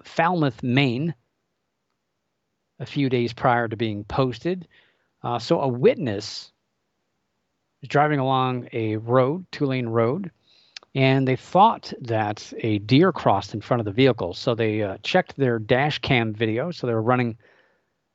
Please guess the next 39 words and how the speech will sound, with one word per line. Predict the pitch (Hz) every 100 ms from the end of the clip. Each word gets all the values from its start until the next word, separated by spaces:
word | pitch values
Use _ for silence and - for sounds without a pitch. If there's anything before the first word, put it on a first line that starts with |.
| -
a |
dash | 110 123 120
cam. | - 120 117
No | 127 127
idea | 127 117 127 117 110 107
who | 107 135
this | 123 113
person | 123 110 113
is | - 190 170
or | 131
the | 107
video, | 104 135 131 123
why | 117 110 120 127 135
they | 127 123
were | 110
running | 113 117 113
a |
dash | 98 110 117 113
cam, | - 117 113
which | 107 -
is | 110 - - - _ _ _ _ _ _ _ _ _ _ _ _ -
kind | - 165 180
of | 143
suspect | - 143 131 - 156 160 - - - _ _ _ _ _ _ _ -
a | 135
little | 151 151
bit. | 160 151 - - -
You | 135
know, | 127 117 117 180 320 127
why | 110 127 147
are |
you | 156 135
running | 139 131
a | 113
dash | 123 123 -
cam | 127 113
at | 92
night? | 104 113 110 - - -
But, | 196 214